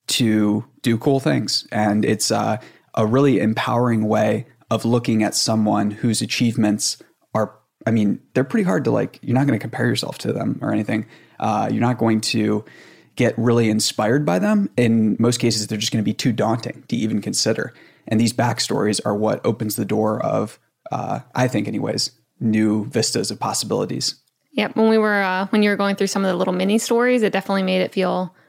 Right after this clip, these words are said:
Speaker 2: more relatable to him. Whereas, you know, any other story that I've heard, it's kind of like, "Okay,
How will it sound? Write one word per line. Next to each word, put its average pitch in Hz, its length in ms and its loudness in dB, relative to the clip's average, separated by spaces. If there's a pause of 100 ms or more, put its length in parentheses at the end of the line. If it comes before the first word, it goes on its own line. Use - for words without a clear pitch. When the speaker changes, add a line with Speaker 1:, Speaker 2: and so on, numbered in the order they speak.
Speaker 2:
more 233 180 4
relatable 202 520 2
to 277 100 4
him. 285 340 6
Whereas, 185 500 0
you 190 120 -2
know, 175 180 -2
any 208 240 2
other 190 140 0
story 185 260 -2
that 180 80 0
I've 175 100 -4
heard, 190 200 0
it's 180 120 -4
kind 185 200 -4
of - 80 -6
like, - 280 -4
"Okay, 202 280 0